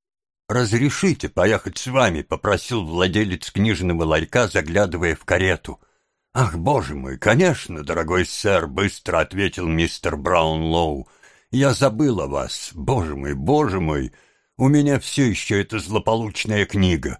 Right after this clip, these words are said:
Влезайте поскорее. Бедный мальчуган, нельзя терять ни минуты».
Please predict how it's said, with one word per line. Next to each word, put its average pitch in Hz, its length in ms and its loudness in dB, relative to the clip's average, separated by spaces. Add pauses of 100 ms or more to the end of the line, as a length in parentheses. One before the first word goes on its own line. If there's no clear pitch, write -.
(320)
Влезайте 127 720 2
поскорее. 76 840 -2 (480)
Бедный 98 460 0
мальчуган, 76 680 0 (360)
нельзя 120 500 4
терять 95 440 0
ни 85 140 -2
минуты». 78 640 -2